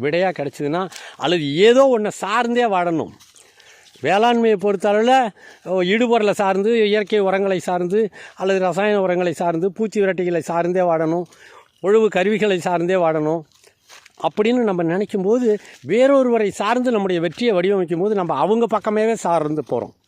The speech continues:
பணத்தை சார்ந்து தான் வாழ்க்கை, பொருளாதாரத்தை சார்ந்து தான் வாழ்க்கை. கல்வி என்பது பணம் இருப்பவர்களுக்கு மட்டுமே, கல்வி தெரியாதவர்களுக்கு வாழ்க்கை இல்லை.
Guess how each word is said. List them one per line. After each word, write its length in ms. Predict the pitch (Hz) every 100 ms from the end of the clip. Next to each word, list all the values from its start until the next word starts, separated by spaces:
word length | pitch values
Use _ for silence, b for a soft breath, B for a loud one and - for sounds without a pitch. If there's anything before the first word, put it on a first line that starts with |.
| _ B B B B B B _ _
பணத்தை 380 | 151 180 185 202
சார்ந்து 400 | 185 175 175 175
தான் 140 | 180
வாழ்க்கை, 540 | 151 147 143 147 101 - B B B B -
பொருளாதாரத்தை 640 | 180 220 220 202 175 170
சார்ந்து 360 | 170 160 170 160
தான் 180 | 170
வாழ்க்கை. 480 | 156 143 123 147 113 B B B
கல்வி 380 | - 175 214 240
என்பது 360 | 233 196 185 196
பணம் 300 | 170 170 196
இருப்பவர்களுக்கு 500 | 170 156 170 147 135
மட்டுமே, 460 | 139 151 151 143 87 B -
கல்வி 300 | 165 208 247
தெரியாதவர்களுக்கு 800 | 208 196 220 220 202 190 185 233
வாழ்க்கை 480 | 170 180 202 226 160
இல்லை. 380 | 170 196 120